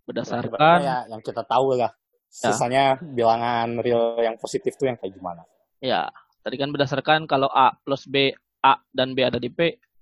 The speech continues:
Speaker 1: A plus B ada di P kan ya, satu tambah satu ada di P, satu tambah satu tambah satu ada di P juga, dan seterusnya.
Speaker 2: Dan seterusnya.
Speaker 1: Ya. Jadi semua bilangan asli itu positif.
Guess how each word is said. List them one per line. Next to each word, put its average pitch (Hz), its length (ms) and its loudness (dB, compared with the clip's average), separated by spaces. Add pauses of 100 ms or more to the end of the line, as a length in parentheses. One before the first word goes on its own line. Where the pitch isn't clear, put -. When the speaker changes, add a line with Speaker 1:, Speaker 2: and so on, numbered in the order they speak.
(100)
Speaker 1:
A 127 140 2
plus 131 240 -8
B 151 120 4
ada 147 120 6
di 123 120 2
P 131 160 -2
kan 135 100 0
ya, 147 100 -6
satu 123 240 -10
tambah 127 200 -8
satu 131 240 -4
ada 123 120 0
di 117 100 -8
P, 220 340 2 (360)
satu - 240 -10
tambah 135 200 -4
satu 135 200 -2
tambah 127 200 -2
satu 139 200 -8
ada 151 120 2
di 123 100 -4
P 135 220 -6
juga, 147 400 -6 (500)
dan 147 220 2
seterusnya. 131 480 -2
Speaker 2:
Dan 139 80 -6
seterusnya. 113 440 -6 (560)
Speaker 1:
Ya. - 200 -8 (1120)
Jadi 139 500 -8
semua 127 240 -10
bilangan 123 320 -2
asli 139 400 -4
itu - 560 -12 (380)
positif. 139 500 0